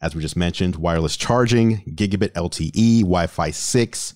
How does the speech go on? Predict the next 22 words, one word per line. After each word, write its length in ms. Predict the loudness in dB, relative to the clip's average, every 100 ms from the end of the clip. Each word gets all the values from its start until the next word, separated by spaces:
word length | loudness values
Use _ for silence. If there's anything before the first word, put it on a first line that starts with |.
| _ _ _
four 420 | -20 -4 2 2
K 360 | 2 0 2 2
recording 680 | 0 -2 0 2 4 2 2
with 380 | 2 2 -2 -8
extended 500 | -8 -6 -2 0 0
dynamic 400 | 0 0 0 0
range 240 | 2 2 2
now 180 | 2 2
at 80 |
thirty 180 | 0 -2
frames 240 | -2 -4 -4
per 100 | -6
second, 520 | -2 0 2 0 -2 _ _ _ _
four 200 | -4 -4
K 180 | 0 -2
sixty, 640 | 0 -2 -2 2 2 2 _ _ _
non-extended 760 | -6 -2 0 0 0 0 0 2
dynamic 360 | 2 2 2 0
range, 280 | 0 0 0
stereo 360 | 2 4 4 2
video 320 | 2 2 2
recording. 500 | 2 0 -2 -2 -4